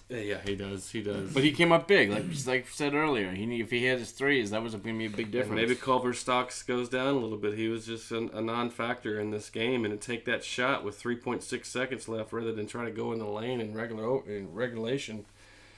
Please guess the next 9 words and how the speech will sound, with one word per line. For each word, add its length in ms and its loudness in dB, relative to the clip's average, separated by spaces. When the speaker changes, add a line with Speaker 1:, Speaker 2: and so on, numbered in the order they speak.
Speaker 1:
change 280 2
the 100 2
outcome 340 0
of 40 0
that 180 0
game 200 0
for 120 -8
sure. 420 -4
Um, 640 -6